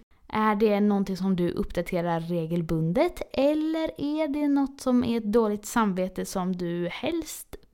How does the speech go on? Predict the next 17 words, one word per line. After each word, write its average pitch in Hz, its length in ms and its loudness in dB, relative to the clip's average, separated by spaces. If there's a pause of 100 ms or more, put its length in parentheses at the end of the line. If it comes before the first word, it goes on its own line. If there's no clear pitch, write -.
prioriterar 208 600 -2 (140)
bort - 360 -6 (260)
när 202 80 -2
det 196 60 2
finns 185 200 0
så 170 60 -2
mycket 170 220 -2
annat 185 220 0
man 208 140 0
kan 226 180 0
göra, 170 180 0
så - 180 -4
som - 240 -6
redigering, 190 680 2
städa 165 560 -6
sin 151 240 -6
studio 233 560 0